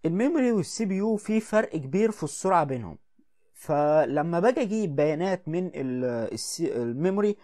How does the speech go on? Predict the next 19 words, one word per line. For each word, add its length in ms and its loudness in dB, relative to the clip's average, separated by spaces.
يعني 220 -8
السي 260 0
بي 120 0
يو 120 6
يروح 260 -2
يجيب 220 -2
بيانات 400 -2
من 120 -6
الميموري، 480 -2
بياخد 540 4
وقت. 420 0
طيب، 300 -2
هنفترض 640 0
ان 200 -2
انا 160 0
عندي 480 -2
مجموعه 520 0
اوامر 380 4
بتتكرر 920 4